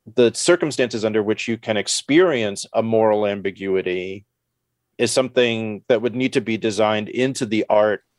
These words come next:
experience for more people to be able to access it in that sense. And p-, everybody's given the message that contemporary art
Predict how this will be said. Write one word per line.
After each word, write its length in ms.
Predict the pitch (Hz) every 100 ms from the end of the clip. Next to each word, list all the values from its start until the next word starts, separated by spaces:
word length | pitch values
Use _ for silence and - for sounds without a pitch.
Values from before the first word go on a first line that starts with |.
| -
experience 1200 | 104 - - 143 156 101 90 85 117 - - - _ _ - _ -
for 180 | 139 120
more 240 | 117 120
people 300 | 117 117 113
to 60 | 104
be 140 | 104
able 180 | 101 98
to 220 | 98 -
access 440 | 120 123 - 92 -
it 100 | 87
in 120 | 87
that 220 | 80 -
sense. 640 | - - - - - - _ _ - - - -
And 480 | 196 214 175 151 - _ _ _ _ _ _ _ _ - -
p-, 100 | - -
everybody's 420 | 160 185 180 147
given 380 | 117 156 151 151
the 100 | 131
message 800 | 123 156 - 113 101 98 101 -
that 400 | 117 117 117 - _ _ _ - _ _
contemporary 640 | - 139 156 156 151 139 127
art 240 | 117 120